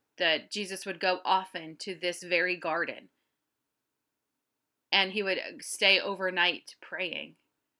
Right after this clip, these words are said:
as usual. Many of you who know me personally know that, um, in the last year, we lost my brother-in-law,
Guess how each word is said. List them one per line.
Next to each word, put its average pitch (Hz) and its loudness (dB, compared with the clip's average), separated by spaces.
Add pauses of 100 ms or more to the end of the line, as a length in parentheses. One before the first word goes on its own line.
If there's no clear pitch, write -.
(1040)
as 190 2
usual. 165 -10 (1300)
Many 226 0
of 196 -4
you 196 -6
who 202 -10
know 190 -4
me 185 -6
personally 180 -4
know 175 -2
that, 165 2 (400)
um, 165 -8
in 190 -4
the 170 -4
last 175 4
year, 180 0 (1120)
we 196 -4 (360)
lost 196 2 (160)
my 175 -2
brother-in-law, 170 0